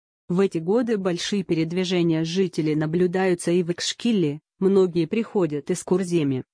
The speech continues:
иными словами, с левого берега Даугавы.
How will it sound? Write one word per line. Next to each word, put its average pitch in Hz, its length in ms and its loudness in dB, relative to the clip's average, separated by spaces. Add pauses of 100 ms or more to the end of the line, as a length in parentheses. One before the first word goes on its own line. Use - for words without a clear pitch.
иными 170 300 2
словами, 180 600 -2 (200)
с - 120 -6
левого 180 360 2
берега 170 380 0
Даугавы. 143 540 -2